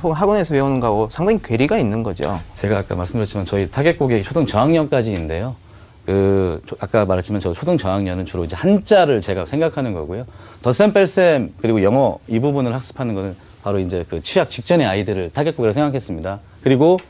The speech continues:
Speaker 2: 아까 이제 우리 교수님께서 단가 얘기를 하셨는데요.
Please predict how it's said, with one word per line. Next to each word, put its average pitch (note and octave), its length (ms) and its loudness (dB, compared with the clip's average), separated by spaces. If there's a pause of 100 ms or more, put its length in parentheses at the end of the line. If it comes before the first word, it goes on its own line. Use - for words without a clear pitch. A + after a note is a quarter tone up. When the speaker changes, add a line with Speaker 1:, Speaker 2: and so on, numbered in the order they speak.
(460)
Speaker 2:
아까 B2+ 220 2
이제 A2+ 160 2
우리 G#2+ 220 0
교수님께서 B2+ 520 0
단가 D3 640 2
얘기를 G#2 220 -2
하셨는데요. A#2+ 640 -4